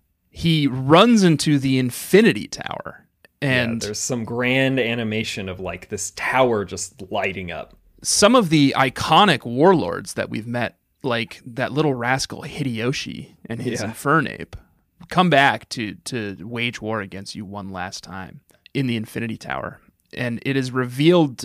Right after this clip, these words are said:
Speaker 1: the, the Nobunaga's grand scheme is finally revealed to us at this point too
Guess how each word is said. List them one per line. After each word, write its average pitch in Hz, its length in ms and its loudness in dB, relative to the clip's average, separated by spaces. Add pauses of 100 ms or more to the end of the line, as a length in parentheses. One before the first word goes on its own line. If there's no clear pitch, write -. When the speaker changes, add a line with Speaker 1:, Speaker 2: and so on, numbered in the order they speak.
Speaker 1:
the, 123 220 -4
the 120 400 -4 (400)
Nobunaga's 156 680 6
grand 131 600 0
scheme 120 720 -4
is - 160 -8
finally 117 420 -4
revealed 101 400 -10
to - 120 -12
us - 180 -12
at - 80 -18
this - 140 -14
point - 320 -16
too - 320 -12